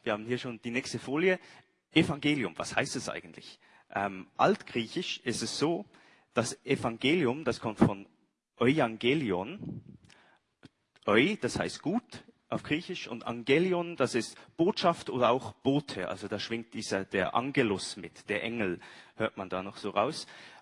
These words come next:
Und es bedeutet nichts anderes als die gute Kunde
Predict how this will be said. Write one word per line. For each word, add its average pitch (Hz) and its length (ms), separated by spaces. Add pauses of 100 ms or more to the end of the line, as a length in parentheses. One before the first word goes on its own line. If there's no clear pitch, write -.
(120)
Und 139 140
es 170 100
bedeutet 170 420
nichts 185 220
anderes 151 500
als 127 380
die 113 240
gute 180 400
Kunde 143 540